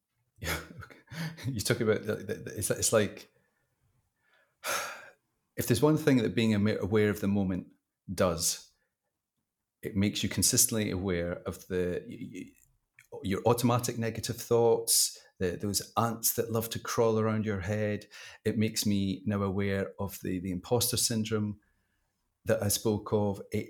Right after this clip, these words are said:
it's just all of these, these things that are going around in the mind. And unless you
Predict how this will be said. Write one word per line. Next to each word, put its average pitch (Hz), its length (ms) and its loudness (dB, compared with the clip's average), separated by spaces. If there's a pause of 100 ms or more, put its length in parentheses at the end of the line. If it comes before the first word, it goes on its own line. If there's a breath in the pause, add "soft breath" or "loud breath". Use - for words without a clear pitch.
it's 113 260 -4
just - 300 0 (100)
all 117 320 2
of 117 120 2
these, 117 440 0 (160)
these 120 280 -2 (180)
things 98 760 2 (200 soft breath)
that 107 100 0
are 104 60 -2
going 104 280 2
around 101 280 0
in 92 80 -4
the 98 60 0
mind. 95 360 0
And 92 100 -4
unless 127 380 2
you 107 180 0